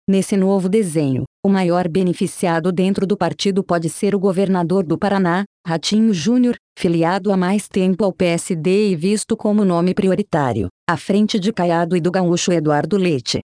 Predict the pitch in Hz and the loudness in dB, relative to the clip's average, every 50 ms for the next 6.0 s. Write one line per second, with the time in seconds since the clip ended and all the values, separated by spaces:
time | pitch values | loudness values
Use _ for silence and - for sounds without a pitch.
0 | _ _ _ _ _ 185 185 175 165 175 185 202 202 196 165 - 208 190 190 190 | _ _ _ _ _ 0 2 2 2 2 2 2 0 -2 -2 -2 -2 -2 -2 -2
1 | - - 202 185 190 - - 202 202 202 - - - 185 170 165 185 190 190 190 | -2 -2 -2 -2 -2 -2 0 0 0 0 -2 -2 -4 -2 0 0 2 2 2 2
2 | 185 180 185 - - - 180 160 - 175 - - 175 180 170 160 165 156 147 180 | 2 0 -2 -4 -2 -2 -2 0 0 -2 -2 0 0 0 2 0 0 0 0 -2
3 | 170 165 170 165 156 160 165 165 - - 196 180 156 180 175 165 - 156 151 151 | 0 0 0 0 0 0 -2 -4 -2 -2 -2 -2 0 -2 -2 0 0 0 0 0
4 | 143 143 143 - - 202 208 180 170 - - 220 214 170 185 165 190 190 185 - | 0 0 -2 0 0 0 0 0 -2 -2 -2 -2 -2 -2 -2 0 0 0 0 -2
5 | - 190 170 170 170 165 160 160 - 214 214 202 - - 208 196 175 170 202 | -2 -2 0 0 0 0 -2 -2 -2 -2 -4 -4 -4 -2 -2 -2 0 0 -2